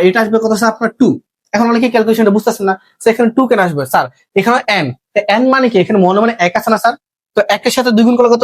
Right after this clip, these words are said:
স্যার? দুই একে দুই, তা আমরা দুই লিখলাম। আর এখানে দেখেন এক, এখানে এন, এন এর উপরে স্কয়ার করেন, তাহলে এটা যদি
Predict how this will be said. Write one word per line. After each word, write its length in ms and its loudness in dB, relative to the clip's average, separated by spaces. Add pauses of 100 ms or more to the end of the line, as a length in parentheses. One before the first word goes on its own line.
(100)
স্যার? 180 0
দুই 140 4
একে 220 0
দুই, 120 4 (320)
তা 120 -2
আমরা 160 2
দুই 160 4
লিখলাম। 240 0 (400)
আর 120 2
এখানে 260 0
দেখেন 180 -2 (160)
এক, 80 -4 (380)
এখানে 240 2 (160)
এন, 60 -2 (200)
এন 100 0
এর 120 4
উপরে 140 2 (120)
স্কয়ার 240 2
করেন, 180 2
তাহলে 200 2
এটা 160 2
যদি 100 2